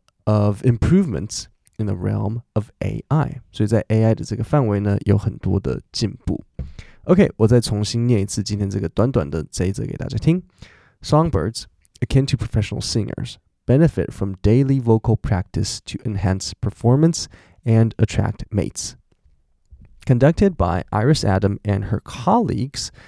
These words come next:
at the University of Southern Denmark, the research is the first to establish that birds' vocal muscles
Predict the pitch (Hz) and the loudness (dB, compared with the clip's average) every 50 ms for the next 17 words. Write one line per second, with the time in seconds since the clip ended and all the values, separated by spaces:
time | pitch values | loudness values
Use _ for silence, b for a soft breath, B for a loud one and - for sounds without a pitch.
0 | B B B - 107 - 113 107 107 110 104 101 98 101 95 - - 110 104 - | B B B -4 -2 0 2 4 4 4 4 4 4 2 2 0 0 -2 -4 -2
1 | - 104 104 104 - - 107 98 95 98 98 101 92 104 101 101 101 92 67 64 | -2 -2 -2 -2 0 0 2 2 2 2 0 2 2 2 4 4 2 0 -2 0
2 | - 160 - - - b b b b b b b - 110 104 135 185 208 - - | 0 0 0 -2 -6 b b b b b b b 0 4 6 6 6 6 4 4
3 | - 180 180 - - - - - 123 120 110 113 101 - - - 151 165 196 160 | 4 4 4 2 0 -4 0 0 2 2 2 0 -2 -2 -2 0 2 4 4 4
4 | - - - 170 165 - - - 113 104 101 101 113 113 113 104 - - - 110 | 2 0 2 4 4 4 2 0 0 0 2 4 6 6 6 6 4 0 0 -2
5 | 98 101 - - 120 127 139 156 156 139 - - 113 104 120 131 139 - - 143 | -2 -2 0 2 2 4 4 4 4 2 0 -4 -4 0 0 0 0 0 0 -2
6 | 120 107 101 101 101 - - - - - - - - | 0 2 2 2 2 2 0 -4 -6 -8 -8 -10 -12